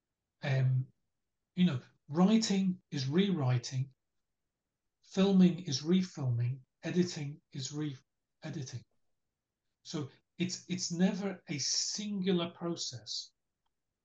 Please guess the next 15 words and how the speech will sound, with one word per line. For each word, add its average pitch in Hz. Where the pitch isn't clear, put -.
Within 190
the 190
idea 165
of 147
a 131
production 151
environment, 131
all 196
studios 147
want 180
to 175
hear 165
from 196
you, 120
"Oh, 214